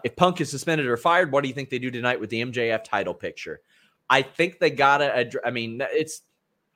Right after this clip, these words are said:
I mean, also that's the unfortunate issue of putting your title on a guy who hadn't wrestled that much in seven years and came back in his mid forties to wrestle, might be injury prone, might be prone to be banged up.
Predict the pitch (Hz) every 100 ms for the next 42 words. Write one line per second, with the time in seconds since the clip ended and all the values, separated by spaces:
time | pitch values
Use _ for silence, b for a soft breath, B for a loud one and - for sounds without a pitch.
0 | _ _ _ _ _ _ _ _ _ _
1 | _ 135 123 127 123 123 113 113 - -
2 | 107 110 110 117 110 117 104 110 107 120
3 | 107 104 - 120 110 101 92 104 101 104
4 | 98 98 98 101 98 101 98 90 _ -
5 | 117 107 104 139 131 95 95 98 95 -
6 | 95 90 101 95 98 120 104 92 92 101
7 | 95 98 98 - _ _ _ _ _ _
8 | _ _ _ - 131 117 120 - 170 190
9 | 120 113 117 160 170 120 123 _ - 120
10 | 127 123 113 165 170 127 113 113 113 131
11 | 120 127 127 110 110 _ 135 123 117 110
12 | 117 117 117 160 - -